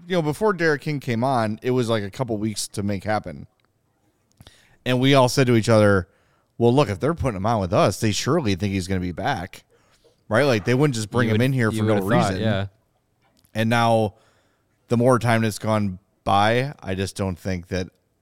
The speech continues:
Speaker 1: it just doesn't feel like he's gonna be
Speaker 2: Yeah,
Speaker 1: back.
Speaker 2: I mean, we've, we've, we've talked about it. I, I don't, I don't think there's any reason
Speaker 1: We need to
Speaker 2: that
Speaker 1: hire
Speaker 2: it would
Speaker 1: him.
Speaker 2: be bad to, to have him back, but it, maybe the Blackhawks are, are starting to,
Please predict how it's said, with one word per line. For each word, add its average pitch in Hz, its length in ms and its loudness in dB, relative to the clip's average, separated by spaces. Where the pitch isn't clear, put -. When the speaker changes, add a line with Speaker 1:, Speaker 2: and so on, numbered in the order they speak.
Speaker 1:
it 107 100 -8
just 90 160 -8
doesn't 92 220 -6
feel 90 160 -8
like 82 100 -8
he's 80 140 -12
gonna 87 100 -10
be 120 60 -4
Speaker 2:
Yeah, 185 260 -4
Speaker 1:
back. - 160 -14
Speaker 2:
I 120 80 -4
mean, 127 140 -2
we've, 139 300 -4
we've, 131 280 -6
we've 127 280 -10
talked 143 280 -8
about 98 260 -4
it. 98 260 -8
I, 101 100 -8
I - 20 -6
don't, 110 260 -6
I 104 100 -10
don't 113 360 -6
think 123 260 -4
there's 117 160 -2
any 110 180 -2
reason 101 540 -4
Speaker 1:
We 110 100 -8
need 117 80 -4
to 104 60 -2
Speaker 2:
that - 60 -2
Speaker 1:
hire 113 160 2
Speaker 2:
it 117 80 0
would 113 120 0
Speaker 1:
him. - 20 -6
Speaker 2:
be 110 120 0
bad 120 600 -6
to, 208 220 -4
to 208 180 -4
have 190 160 2
him 196 140 -2
back, 208 320 -4
but 120 120 0
it, 113 220 -4
maybe 120 240 0
the 127 100 -2
Blackhawks 123 560 -2
are, 104 440 -6
are 101 360 -6
starting 113 460 -4
to, 110 420 -4